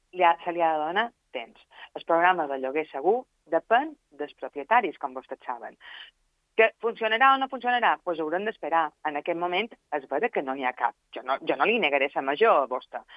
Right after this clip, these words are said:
Però dir de fracàs una mesura que fa tres mesos que s'ha posat en marxa i que de zero han passat a quatre-cents, i és vera que no en tenen cap a Formentera, però a les Illes Balears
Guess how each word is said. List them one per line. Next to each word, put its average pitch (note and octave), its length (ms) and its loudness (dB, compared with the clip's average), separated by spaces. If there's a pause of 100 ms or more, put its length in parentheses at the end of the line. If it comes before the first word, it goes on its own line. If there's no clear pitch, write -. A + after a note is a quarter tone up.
(280)
Però F#3 180 6
dir A#3+ 240 -6
de F3+ 160 2
fracàs G#3+ 600 -2
una G#3+ 180 -2
mesura G#3 400 0
que E3+ 100 -8
fa E3+ 180 2 (280)
tres C4+ 320 4 (160)
mesos G3+ 400 -2
que E3 80 -16
s'ha F3 140 -2
posat F#3+ 260 4
en F3+ 60 -10
marxa F#3+ 400 -2 (260)
i A#3 120 0
que A3 160 4
de G3+ 180 -2
zero G3+ 380 2 (100)
han F3+ 100 -6
passat G3+ 320 0
a D#3 60 -4
quatre-cents, D3 640 -2 (240)
i F#3+ 100 4
és A3 160 2
vera G#3+ 200 2
que E3 100 -6
no D3 60 -4
en D3 60 -8
tenen E3+ 220 -8
cap F3+ 160 -4
a E3+ 80 -6
Formentera, E3+ 460 -4
però D3 160 -6
a - 80 -12
les D#3 120 -8
Illes F#3+ 140 -4
Balears G3 380 4